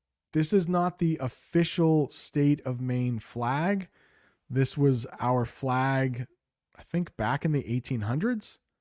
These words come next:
But a lot of people like this flag better than our real flag. So maybe one day this will become the official flag of Maine.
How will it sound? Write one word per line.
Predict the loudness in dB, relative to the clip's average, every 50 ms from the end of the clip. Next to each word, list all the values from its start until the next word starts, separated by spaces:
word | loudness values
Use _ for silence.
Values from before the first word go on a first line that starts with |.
| _ _ _ _ _ _ _ _ _ _ _ _ -2
But | 0 0
a | 0
lot | 0 0 0 0 -2
of | -2 0
people | 0 0 2 4 4 4 4
like | 4 4 2 2 0 -6 -14
this | -12 -2 2 2 4 4 2
flag | -2 -6 -4 -2 -2 0 0 0 -2 -2 -4 -10 _
better | -16 -10 -6 -4 -2 2 2 2 2
than | 2 2 0 0 0 -2 -4 -8 _ -6
our | -4 -2 -2 -2 -2 -2 -4 -6 -8 _
real | -8 -4 -2 0 0 0 0
flag. | -2 -4 -4 -2 -2 0 -2 -2 -2 -4 -6 -10 _ _ _ _ _ _ _ _ _ _ _ _ _ _ _ _ _ _ _ _ _ _ _ _
So | -12 -8 -4
maybe | -2 2 2 2 4 4 2
one | 2 2 2 2 2 2
day | 2 2 2 2 0 0
this | 0 0 0 2 2
will | 0 2
become | 2 2 0 0 0 0 0 0 0
the | 0 0 0 0 0 -2
official | -4 -4 -4 -6 _ -2 0 0 0 0 0 0 0
flag | -2 -4 -2 0 0 2 2 2 2 0
of | 0 0
Maine. | 0 0 2 4 4 4 4 4 2 2 -2